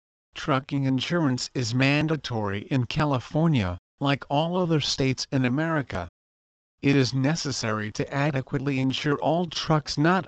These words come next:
only to comply with the state requirements but to ensure that they operate smoothly as well.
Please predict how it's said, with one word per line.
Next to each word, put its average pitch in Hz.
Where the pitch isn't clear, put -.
only 175
to 151
comply 143
with 127
the 117
state 151
requirements 156
but 131
to 143
ensure 147
that 123
they 151
operate 170
smoothly 160
as 131
well. 135